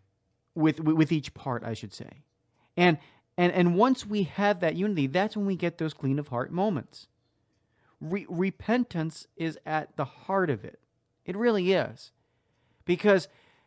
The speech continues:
because, as, and, you know, you referenced Matthew chapter twenty-five,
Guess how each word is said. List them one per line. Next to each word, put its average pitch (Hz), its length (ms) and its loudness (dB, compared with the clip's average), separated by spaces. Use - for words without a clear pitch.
because, 190 500 0
as, 190 200 4
and, 208 300 6
you 175 60 4
know, 175 80 4
you 175 120 4
referenced 170 420 0
Matthew 165 400 -2
chapter 170 300 -4
twenty-five, 143 840 0